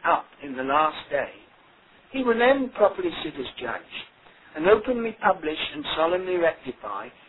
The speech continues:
if I may so say, his everlasting decrees by receiving the elect body and soul into glory, and by passing sentence on the non-elect, not for their having done what they could not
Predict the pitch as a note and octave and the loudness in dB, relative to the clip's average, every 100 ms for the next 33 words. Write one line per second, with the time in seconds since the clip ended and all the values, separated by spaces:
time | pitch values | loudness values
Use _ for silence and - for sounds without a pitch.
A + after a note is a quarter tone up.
0 | _ C3 C3+ C3+ C3+ B2+ C3+ B2 - A#2+ | _ -6 -2 0 -2 -2 -4 -4 -6 -6
1 | A2 G#2+ C3 - - _ E3 - G3 A#3 | -6 -8 -14 -20 -20 _ -10 0 2 4
2 | B3 A#3+ G#3 A#3+ A3 G#3+ - E3+ C3+ B2+ | 6 6 4 -4 -8 -8 -10 -8 -6 -6
3 | D3 - - - - D3 D#3 D#3+ - G3+ | -8 -10 -14 -20 -4 2 2 2 0 2
4 | G#3+ G3+ F#3 E3 D#3 D#3 G#3 - _ - | 2 2 0 0 0 4 4 2 _ -20
5 | - - D#3+ G3 G#3 G3+ F#3 - D#3 C#3 | -20 -2 4 4 4 0 -2 0 2 2
6 | D3 D3+ C#3+ A#2+ C#3 B2+ A2+ G#2+ C3 - | 2 -2 -10 -10 0 2 2 -4 -8 -18
7 | _ _ - C#3 D3 D#3 - G3+ G#3 A3 | _ _ -12 -8 4 4 6 4 4 2
8 | G3 - G3 F3+ D3 B2 A#2+ C#3+ D3 D3 | -4 0 0 0 -6 -10 -10 -8 -6 -4
9 | D3+ E3 E3 D3 B2 G#2+ - - - _ | 4 6 6 4 -2 -4 -8 -20 -20 _
10 | _ _ F3+ A3 G3 G#3 G3 F3 F3+ F3+ | _ _ 2 2 2 0 2 2 0 -2
11 | D3 D3 D3 C3+ C3 - C#3 - D3 - | 0 4 4 4 -6 -8 -6 -4 -6 -6
12 | D3+ C#3+ C3+ | -8 -4 -6